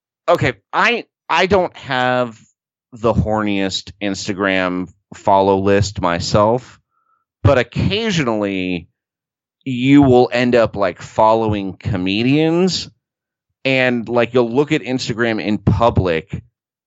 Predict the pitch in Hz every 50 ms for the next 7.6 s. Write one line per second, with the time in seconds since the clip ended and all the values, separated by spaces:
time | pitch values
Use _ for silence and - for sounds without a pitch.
0 | _ _ _ _ _ _ _ _ - - 123 117 113 - - - - 135 127 127
1 | 123 117 113 117 113 110 107 107 98 - - 101 98 98 95 90 90 85 - -
2 | - - _ _ _ _ _ _ _ _ _ _ _ _ - - 104 98 92 90
3 | 90 90 - - - - - - - 147 135 - - 127 120 113 92 90 101 95
4 | 95 90 - - - - 101 104 104 101 - 104 110 107 104 104 101 92 98 -
5 | 113 98 95 92 92 101 98 92 92 92 - _ - - - - - 117 117 113
6 | 110 90 95 95 98 92 - - 98 90 82 - _ - - 85 82 78 87 98
7 | 104 95 - - 104 104 107 107 107 110 113 113